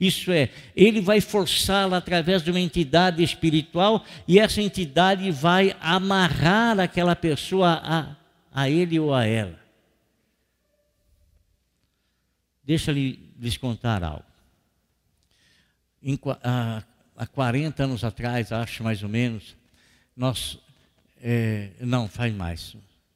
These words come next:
mais, uns, uns, é, foi pouco dia que a gente tava aqui, acho que uns quarenta e dois anos. Oitenta? Não, não, quarenta e um anos e pouco.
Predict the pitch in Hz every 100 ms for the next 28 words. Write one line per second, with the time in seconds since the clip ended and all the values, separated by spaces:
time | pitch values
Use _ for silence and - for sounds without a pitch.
0 | 90 107 95 85 107 101 - 110 101 104
1 | 98 _ _ _ _ _ - 110 104 -
2 | 143 160 143 127 143 113 131 - 123 110
3 | - 160 165 147 - 135 120 - _ 127
4 | 120 - 131 147 139 120 127 110 101 117
5 | 107 92 - _ _ _ _ _ _ _
6 | _ _ 113 110 _ _ _ _ _ _
7 | 113 104 165 190 180 170 151 127 _ _
8 | _ _ _ - _ _ 110 107 107 107
9 | 98 92 139 180 180 170 127 123 120 101
10 | - 80